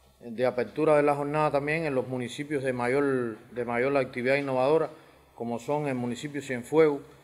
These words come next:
en el Centro de Ingeniería Clínica y Electromedicina, el día siete de, de octubre. Un centro que ha obtenido, eh, recientemente, eh, la condición de,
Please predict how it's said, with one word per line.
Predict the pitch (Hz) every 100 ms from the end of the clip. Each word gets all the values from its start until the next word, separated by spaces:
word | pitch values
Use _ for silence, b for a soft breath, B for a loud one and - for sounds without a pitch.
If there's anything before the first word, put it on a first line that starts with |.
| b -
en | 120 120
el | 117
Centro | 110 143 151 147 131 123 117 110 - -
de | 113 127 123 120
Ingeniería | 110 123 117 120 151 131
Clínica | 135 156 139 131
y | 120
Electromedicina, | 117 120 - 113 117 113 170 165 107 - b b b -
el | 117 110
día | 143 143
siete | 127 143 151 135
de, | 123 110 107 101 B B B B - -
de | 117 120
octubre. | 113 - 156 107 98
Un | 117 131
centro | - 156 156 139 131 117
que | 127
ha | 127 147 151 143 131 120 113 135
obtenido, | 127 - 123 147 165 147 131 123 113 - - - - -
eh, | 120 120 113
recientemente, | 120 - 160 160 151 175 175 160 147
eh, | 123 123 120 113 107 - - - -
la | 127 127
condición | 127 123 120 156 160
de, | 147 131 123